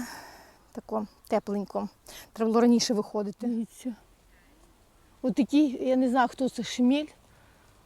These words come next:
Він прям додому до мене залітав. Такий хороший хлопець.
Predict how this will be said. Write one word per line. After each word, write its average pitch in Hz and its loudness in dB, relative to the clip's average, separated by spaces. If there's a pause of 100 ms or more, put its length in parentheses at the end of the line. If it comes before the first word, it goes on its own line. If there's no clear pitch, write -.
(340)
Він 247 2
прям 262 0
додому 240 4
до 240 2
мене 247 2
залітав. 247 0 (1600)
Такий - -18
хороший 254 -2
хлопець. 240 -4